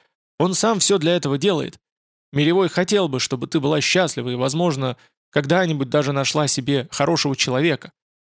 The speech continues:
Растила бы детей". Яська слабо улыбнулась.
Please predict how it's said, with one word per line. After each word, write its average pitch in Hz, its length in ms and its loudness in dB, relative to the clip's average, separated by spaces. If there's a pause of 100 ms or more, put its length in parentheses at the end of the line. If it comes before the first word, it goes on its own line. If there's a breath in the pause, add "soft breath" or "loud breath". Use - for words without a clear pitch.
(400)
Растила 175 460 2
бы 151 100 -2
детей". - 460 -4 (1400)
Яська 175 320 2
слабо 143 340 0
улыбнулась. 127 640 -4